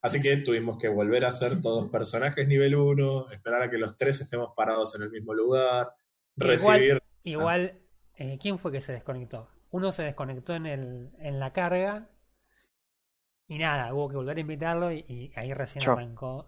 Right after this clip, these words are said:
Speaker 2: Vos era, ¿no?
Speaker 3: Yo, yo.
Speaker 2: No, no.
Speaker 3: Sí, sí,
Speaker 1: Bueno.
Speaker 3: en una, en una de mis alta-,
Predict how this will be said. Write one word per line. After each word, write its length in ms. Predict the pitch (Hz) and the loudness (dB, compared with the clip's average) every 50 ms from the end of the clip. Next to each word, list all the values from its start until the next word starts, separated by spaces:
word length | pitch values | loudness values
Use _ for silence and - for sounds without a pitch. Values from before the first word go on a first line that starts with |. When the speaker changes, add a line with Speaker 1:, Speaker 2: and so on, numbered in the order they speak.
| - - 147 | -18 -16 -10
Speaker 2:
Vos 260 | 143 151 160 143 127 | -6 -4 -2 -2 -4
era, 140 | 123 123 123 | -6 -8 -8
¿no? 200 | 139 156 170 180 | -8 -10 -10 -10
Speaker 3:
Yo, 180 | - - 120 113 | -2 0 2 2
yo. 160 | 110 - 110 - _ _ _ _ _ _ - _ _ - - - - - - - - - - - - - _ _ _ _ _ _ _ _ _ _ _ _ - - - - | 2 0 -4 -10 _ _ _ _ _ _ -20 _ _ -20 -20 -20 -20 -20 -20 -20 -20 -20 -20 -20 -20 -20 _ _ _ _ _ _ _ _ _ _ _ _ -20 -20 -18 -14
Speaker 2:
No, 120 | 151 131 | -10 -8
no. 60 | 127 120 | 0 4
Speaker 3:
Sí, 60 | 127 | 6
sí, 40 | - - 135 123 | 6 8 8 8
Speaker 1:
Bueno. 40 | 117 | 8
Speaker 3:
en 80 | 110 113 | 8 6
una, 240 | 117 120 120 - - | 4 2 2 0 0
en 120 | 117 117 | -2 2
una 200 | 123 127 127 123 | 6 8 8 8
de 340 | 120 120 120 120 - 113 113 | 10 10 8 8 8 6 4
mis 100 | 117 117 | 4 4
alta-, 320 | 110 110 - 117 110 110 | 4 6 6 6 6 6